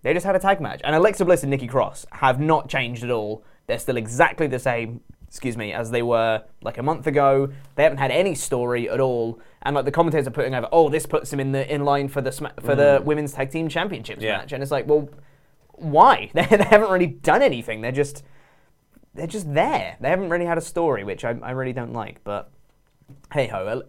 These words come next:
Speaker 1: hopefully this goes somewhere, and at least we've got a story with Otis and Mandy Rose, which is good.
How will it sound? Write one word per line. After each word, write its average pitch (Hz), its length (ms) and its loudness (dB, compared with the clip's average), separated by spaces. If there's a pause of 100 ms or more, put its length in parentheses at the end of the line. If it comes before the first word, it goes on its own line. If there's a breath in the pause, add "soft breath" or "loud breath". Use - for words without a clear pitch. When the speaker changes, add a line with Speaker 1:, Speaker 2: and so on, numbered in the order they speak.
Speaker 1:
hopefully 180 340 0
this 139 140 -2
goes 123 220 -4
somewhere, 107 400 -10 (180 soft breath)
and 127 140 -8
at 120 60 -6
least 147 220 0
we've 135 100 -6
got 135 140 -2
a 117 60 -6
story 110 340 -6
with 104 160 -8
Otis 107 280 -10
and 107 80 -14
Mandy 104 200 -14
Rose, 101 260 -16
which - 160 -18
is 98 120 -16
good. - 340 -18